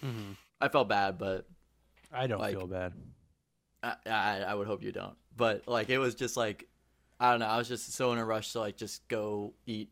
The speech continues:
Speaker 2: and be done with it, you know?
Speaker 1: Mm-hmm.
Speaker 2: I'm not, uh,
Speaker 1: You're ungrateful. I mean, let's just be
Speaker 2: Yeah, I'm
Speaker 1: honest.
Speaker 2: just, I'm part of the Ungrateful Dead.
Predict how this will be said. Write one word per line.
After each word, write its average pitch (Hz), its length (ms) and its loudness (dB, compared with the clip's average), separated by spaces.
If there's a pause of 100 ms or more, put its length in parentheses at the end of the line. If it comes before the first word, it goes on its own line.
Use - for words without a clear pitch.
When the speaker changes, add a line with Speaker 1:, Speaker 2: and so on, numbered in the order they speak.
(100)
Speaker 2:
and 104 280 -6
be 104 140 -6
done 101 320 -2
with 98 180 -6
it, 101 220 -2 (160)
you 107 140 -4
know? 101 240 -4 (260)
Speaker 1:
Mm-hmm. 107 320 -10 (300)
Speaker 2:
I'm 131 160 6
not, 131 320 6 (300)
uh, 101 520 0 (1080)
Speaker 1:
You're 175 180 2
ungrateful. 175 600 4
I 110 80 -4
mean, 113 220 2
let's 117 200 2
just 120 180 -4
be 127 80 2
Speaker 2:
Yeah, 143 180 12
I'm 123 180 10
Speaker 1:
honest. 147 200 4
Speaker 2:
just, 147 40 4 (100)
I'm 123 280 6
part 135 220 8
of 131 80 6
the 123 120 4
Ungrateful 110 440 4
Dead. 101 320 -2